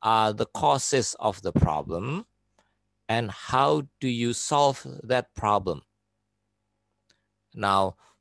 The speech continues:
from a business perspective, this problem would be solved using information systems based on information technology here to a challenge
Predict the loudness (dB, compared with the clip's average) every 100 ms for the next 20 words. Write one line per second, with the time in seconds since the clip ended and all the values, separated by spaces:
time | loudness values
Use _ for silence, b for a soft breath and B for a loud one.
0 | _ _ 0 0 0 -2 -2 -2 -4 -2
1 | -4 -4 -2 -4 -2 -8 -4 -2 0 2
2 | 4 2 0 -4 -4 -4 -4 -6 -6 -2
3 | 0 0 -2 b b b b _ -2 0
4 | 0 -2 -4 -10 _ -2 -2 0 2 2
5 | 2 0 0 -2 -4 -2 -2 -4 -6 -10
6 | -10 -12 -12 -16 _ _ _ _ _ _
7 | _ _ _ _ _ -12 -10 -10 -8 -4
8 | -2 -4 -12 -18 -12 -10 -8 -10 -14 -12
9 | -6 -4 -6 -8 -10 -2 2 2 0 b
10 | b b b _ _ -2 0 0 0 0
11 | 0 0